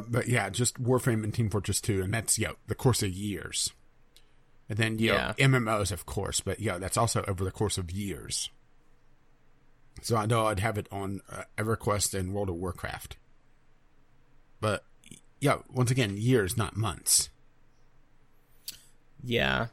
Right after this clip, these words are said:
Speaker 2: I've got that many in EVE Online, which took several years to play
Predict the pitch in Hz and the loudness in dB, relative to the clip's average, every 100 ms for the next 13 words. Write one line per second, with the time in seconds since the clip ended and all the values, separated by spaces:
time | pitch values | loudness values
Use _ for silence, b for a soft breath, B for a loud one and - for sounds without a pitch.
0 | - - - 131 131 135 127 123 - - | -12 -8 0 2 4 6 8 6 0 -8
1 | 120 113 110 120 117 117 117 95 110 107 | 2 4 4 2 0 0 -2 -2 -2 -2
2 | - 120 127 139 139 120 110 120 104 - | -4 -4 0 0 2 4 4 0 -2 -4
3 | 123 95 - 107 113 104 110 107 104 - | -4 -2 0 0 -2 -2 0 -2 -4 0
4 | 110 107 107 104 | 2 4 2 -2